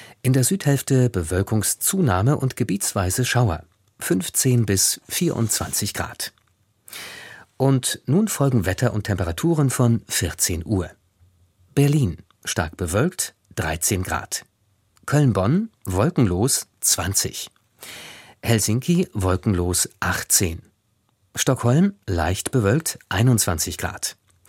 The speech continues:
Oslo, leicht bewölkt, zweiundzwanzig. London, wolkig, sechzehn. Kopenhagen, leicht bewölkt, zwanzig.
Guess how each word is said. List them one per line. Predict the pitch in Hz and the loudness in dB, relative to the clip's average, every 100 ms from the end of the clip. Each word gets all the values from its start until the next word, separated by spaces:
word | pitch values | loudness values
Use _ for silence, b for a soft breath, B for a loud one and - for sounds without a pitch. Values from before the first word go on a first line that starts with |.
| B B B B B - | B B B B B -2
Oslo, | 170 - 117 143 190 _ _ | -2 2 2 2 0 _ _
leicht | - 85 80 110 - - | -6 -2 -2 -2 -4 -2
bewölkt, | 107 85 113 - - _ | -2 0 -2 -4 -10 _
zweiundzwanzig. | - - 85 92 101 - 76 73 - - - _ _ _ _ _ _ _ _ | -2 -2 0 0 0 0 -4 -4 -6 -8 -12 _ _ _ _ _ _ _ _
London, | 117 151 156 139 143 - | 2 4 6 6 2 0
wolkig, | 101 85 82 - 101 95 - _ _ | -4 -2 -2 0 0 0 -4 _ _
sechzehn. | 85 85 101 - - 80 - _ _ _ _ _ B B B | -2 0 0 -2 -2 -2 -6 _ _ _ _ _ B B B
Kopenhagen, | - 202 185 151 123 90 82 - | 2 4 4 4 2 0 -2 -4
leicht | 82 98 - | -2 0 0
bewölkt, | 127 87 101 - | 0 2 0 0
zwanzig. | - - 82 107 - 92 - | -4 -2 0 2 0 -2 -8